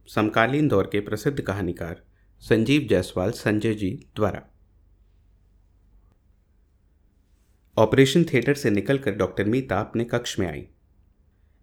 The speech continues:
एप्रन उतारने के पश्चात उन्होंने इंटरकॉम का बटन दबाते हुए पूछा, "रीना,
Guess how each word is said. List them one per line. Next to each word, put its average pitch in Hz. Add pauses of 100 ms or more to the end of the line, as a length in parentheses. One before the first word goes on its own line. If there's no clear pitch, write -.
एप्रन 175
उतारने 101
के 98
पश्चात 110 (160)
उन्होंने 117
इंटरकॉम 139
का 131
बटन 104
दबाते 98
हुए 113
पूछा, - (1040)
"रीना, 139